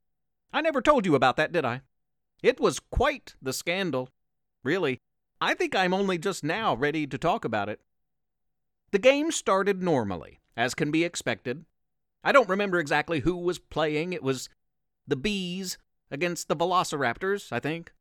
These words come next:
Maybe not. It's not important. What's important is that the game started out with human beings on each side of the football, or so we thought. But what we thought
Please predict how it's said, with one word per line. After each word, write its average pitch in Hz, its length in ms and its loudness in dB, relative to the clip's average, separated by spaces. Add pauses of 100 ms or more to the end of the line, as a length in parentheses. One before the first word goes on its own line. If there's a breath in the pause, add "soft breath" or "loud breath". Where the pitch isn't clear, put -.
(500)
Maybe 151 180 -2
not. 127 280 -2 (520)
It's - 120 -14
not 165 160 -2
important. 123 420 -6 (1120)
What's 247 260 2
important 175 840 -4 (580)
is 90 100 -12
that 85 160 -10
the 95 60 -10
game 196 480 -4
started 190 480 0
out 196 200 -2
with 139 200 -4
human 214 640 -2
beings 120 500 -2
on 120 240 -2
each - 260 -8
side 147 320 0
of 113 120 -4
the 131 80 -2
football, 160 680 -2 (960)
or 120 180 -4
so 139 280 0
we 113 260 -2
thought. 135 520 -2 (1080)
But 101 140 -8
what 185 160 2
we 208 140 2
thought 240 420 2